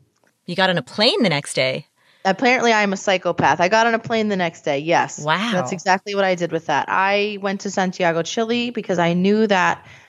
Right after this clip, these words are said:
Speaker 2: I could leverage a lower cost of living there, and I thought that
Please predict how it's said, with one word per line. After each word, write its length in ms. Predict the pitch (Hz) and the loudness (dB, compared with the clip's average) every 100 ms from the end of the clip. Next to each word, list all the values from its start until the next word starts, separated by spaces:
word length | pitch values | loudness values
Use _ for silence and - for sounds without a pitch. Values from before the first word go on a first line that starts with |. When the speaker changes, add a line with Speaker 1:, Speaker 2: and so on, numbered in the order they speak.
| _ - 180 | _ -4 0
Speaker 2:
I 100 | 190 | 0
could 200 | 208 185 | 0 0
leverage 380 | 175 175 185 | 0 0 -2
a 60 | 180 | 0
lower 240 | 170 170 | 2 2
cost 320 | 170 160 156 170 | 0 -4 -4 -4
of 120 | 165 | -2
living 240 | 180 185 | -2 2
there, 340 | 180 165 160 165 | 4 4 4 2
and 160 | 160 156 | 0 -2
I 140 | 151 | -2
thought 340 | 147 160 156 | 0 0 0
that 300 | 160 151 - | 0 -2 -2